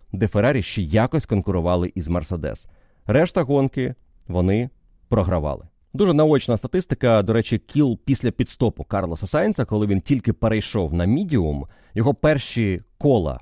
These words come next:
на цьому комплекті були хвилина двадцять і один, дев'ятнадцять дев'ять, дев'ятнадцять вісім,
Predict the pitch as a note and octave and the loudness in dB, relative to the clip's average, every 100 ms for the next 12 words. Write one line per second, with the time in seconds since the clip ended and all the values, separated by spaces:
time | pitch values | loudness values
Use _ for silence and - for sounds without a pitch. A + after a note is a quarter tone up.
0 | - F#2 - G#2+ - B2+ E3+ A#3+ - A2 | -4 -2 0 0 2 0 -2 -4 -4 -2
1 | B2 C#3 - C3 C#3+ B2 G2 A2 A#2 - | 0 0 0 0 4 4 2 2 2 0
2 | F#2 A2 A#2 E3 A3 A3 - _ - G2 | -4 -2 0 0 -2 -4 -10 _ -8 0
3 | A#2+ B2+ A#2+ G#2 G#2+ G2 F3 F#3 F3+ - | 2 2 2 0 -2 0 0 2 -2 -4
4 | F2+ G#2+ G#2+ A2 G2+ G#2+ C3+ F3+ - C#3+ | -2 0 2 0 -2 -2 -4 -4 0 0